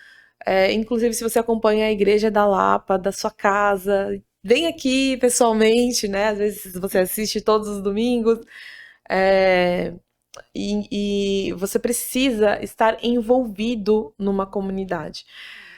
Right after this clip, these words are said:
É, você, na, a comunidade em si, ela se responsabiliza pela sua vida, pelo,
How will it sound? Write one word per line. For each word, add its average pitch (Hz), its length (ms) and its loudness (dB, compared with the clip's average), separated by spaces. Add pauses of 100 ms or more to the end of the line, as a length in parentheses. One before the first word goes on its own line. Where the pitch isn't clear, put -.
(260)
É, 180 760 4
você, - 380 0 (180)
na, 262 380 4
a 302 60 -4
comunidade 220 600 2
em 202 80 -2
si, 262 360 -4
ela 208 240 2
se - 160 -2
responsabiliza 233 800 -4
pela 247 220 -4
sua 226 200 -4
vida, 185 400 -8
pelo, 196 360 -4